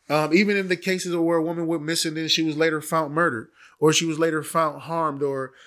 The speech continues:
or messed up in some way. It's like, a lot of those cases, like, it,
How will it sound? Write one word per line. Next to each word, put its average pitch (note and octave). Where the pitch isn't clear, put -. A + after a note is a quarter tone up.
or D#3
messed D#3+
up F3+
in D#3+
some D#3
way. C#3
It's C#3+
like, D3+
a D3+
lot F3+
of F#3+
those F3
cases, C#3+
like, D3+
it, D#3